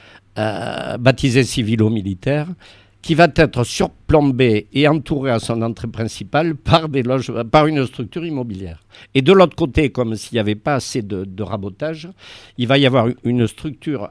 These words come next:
amie de, de, de la Fondation Bagatelle, euh, donc la Fondation John Bost, qui vient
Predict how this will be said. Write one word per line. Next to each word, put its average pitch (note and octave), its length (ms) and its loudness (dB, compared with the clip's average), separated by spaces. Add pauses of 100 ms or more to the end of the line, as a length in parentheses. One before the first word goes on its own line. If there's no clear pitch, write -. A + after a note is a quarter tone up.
amie C#3+ 400 -2
de, A2+ 200 -6
de, G#2+ 280 -6
de G2+ 160 -10
la G2+ 160 -6
Fondation G2+ 480 -10
Bagatelle, G2 640 -8 (480)
euh, G2+ 420 -8
donc G#2+ 220 -6
la A#2 80 2
Fondation A2 720 -4
John F#2 240 -6
Bost, C3+ 480 -4 (420)
qui D#3 160 0
vient C3 220 2